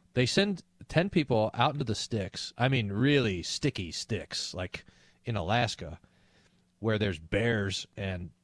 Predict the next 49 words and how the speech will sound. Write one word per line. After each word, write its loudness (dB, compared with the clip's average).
not, -4
and -2
then 2
you 0
take -2
ten 2
things -2
and -2
a 0
bunch 0
of -6
cameras, -4
and -2
whoever 2
stays 2
out 2
there 4
the 0
longest 0
wins. -4
And 2
I, 4
I 6
was 0
watching 2
that 2
show, 0
I'm 2
like, 0
"Man, -2
I 0
wonder 0
how 0
long -2
they'll -2
be 0
able 0
to -6
stay -4
out -2
there." -10
Like, -12
five -4
days, -2
seven -8
days -4
or -6
something. -8
No, 2